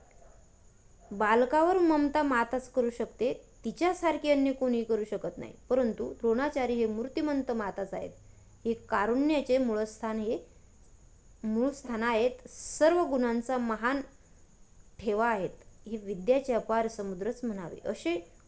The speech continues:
अर्जुन बोलला. नंतर तो म्हणाला, आचार्याचा असा थोरपणा आहे,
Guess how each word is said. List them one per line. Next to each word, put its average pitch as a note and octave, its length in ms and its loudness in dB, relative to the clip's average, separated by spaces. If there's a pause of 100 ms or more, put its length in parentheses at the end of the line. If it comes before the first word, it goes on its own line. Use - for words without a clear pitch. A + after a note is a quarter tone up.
अर्जुन G#3 340 -4
बोलला. G3 340 -2 (200)
नंतर G#3+ 400 -2
तो D#4+ 160 0
म्हणाला, G3+ 320 -2
आचार्याचा G#3 760 -2 (580)
असा C4+ 260 -2
थोरपणा A3 580 -4
आहे, G#3 360 -2